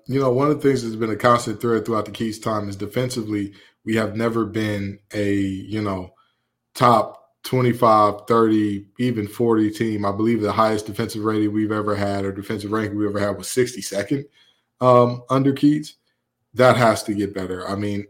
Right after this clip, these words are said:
objectively speaking, we, I talk about this a lot. You have to be able to get stops.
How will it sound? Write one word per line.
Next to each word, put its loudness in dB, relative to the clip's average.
objectively 4
speaking, -4
we, -2
I 6
talk 6
about 4
this 4
a -2
lot. 0
You -4
have 2
to -2
be 0
able 2
to -8
get -2
stops. -8